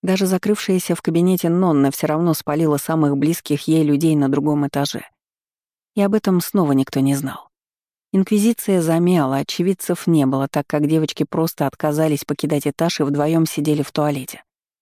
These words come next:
В новостях говорили, что они погибли во время индивидуальной консультации.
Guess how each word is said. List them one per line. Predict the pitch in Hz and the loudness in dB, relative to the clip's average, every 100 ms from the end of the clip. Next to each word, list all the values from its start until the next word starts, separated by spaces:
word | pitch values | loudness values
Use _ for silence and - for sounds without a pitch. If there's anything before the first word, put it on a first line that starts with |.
| - | -4
В | 165 | 0
новостях | 165 170 180 202 196 | 2 2 0 0 0
говорили, | 160 151 151 151 | 2 0 0 0
что | 151 - | -2 0
они | 165 175 | 2 2
погибли | 165 160 208 196 | 2 0 0 2
во | 165 156 | 2 0
время | 170 190 185 | 2 2 2
индивидуальной | - 170 160 156 165 185 180 170 | 2 2 2 0 2 2 2 2
консультации. | 165 160 185 - 156 - - - | 0 0 -2 -2 -4 -6 -14 -16